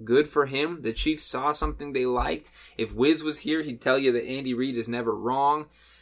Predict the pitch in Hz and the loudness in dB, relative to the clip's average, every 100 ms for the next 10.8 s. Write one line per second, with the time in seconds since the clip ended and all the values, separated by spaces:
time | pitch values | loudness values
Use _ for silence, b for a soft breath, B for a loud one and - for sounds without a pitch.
0 | b b 101 101 117 117 120 113 113 131 | b b -4 -2 -2 -4 -4 -6 -4 -2
1 | 143 139 139 165 107 101 104 123 113 123 | -2 6 8 8 6 0 -4 -4 -2 0
2 | 120 117 123 131 113 117 120 127 127 - | 2 2 0 -2 0 0 0 -2 -8 -10
3 | - 127 135 117 - 117 123 127 123 - | -6 -2 0 0 -2 0 2 0 -4 0
4 | 127 151 180 _ _ _ _ - - 110 | 4 4 4 _ _ _ _ -20 -10 -6
5 | 120 120 117 120 151 165 151 139 - 139 | -4 -2 -2 4 6 8 6 4 4 2
6 | - 135 127 117 113 110 131 117 107 - | 2 -6 -2 2 2 4 2 0 -6 -12
7 | - _ _ _ 156 165 170 185 185 139 | -20 _ _ _ 6 6 6 2 2 2
8 | 117 131 147 - 131 160 165 110 - - | 0 -2 -6 -2 2 4 4 -2 -6 -16
9 | - b b b b 117 127 127 - 175 | -16 b b b b -2 2 2 6 8
10 | 185 170 156 131 143 - 156 165 | 10 8 2 4 6 6 -2 -8